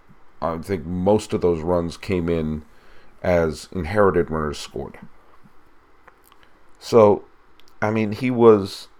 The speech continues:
he was doing everything in his power to, to pitch the Tigers to a championship. And you can't blame him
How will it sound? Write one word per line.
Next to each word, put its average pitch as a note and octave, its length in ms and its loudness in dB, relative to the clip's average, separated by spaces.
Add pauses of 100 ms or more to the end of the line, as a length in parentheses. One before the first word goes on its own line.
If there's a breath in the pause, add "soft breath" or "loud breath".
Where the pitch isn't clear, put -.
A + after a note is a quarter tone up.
(420)
he B2 140 -4
was B2+ 160 0
doing A#2 280 2
everything C3 380 0
in A#2+ 60 2
his A2 120 0
power F2 560 0 (1300)
to, A#2 540 2 (160)
to G#2 360 -2 (180)
pitch - 340 -4
the G#2+ 500 0 (240)
Tigers G#2+ 480 -2
to - 140 -8
a A#2 40 -4
championship. - 680 -8 (1120)
And A2+ 140 2
you A#2 80 2
can't D3 360 0
blame B2 340 2
him B2+ 340 0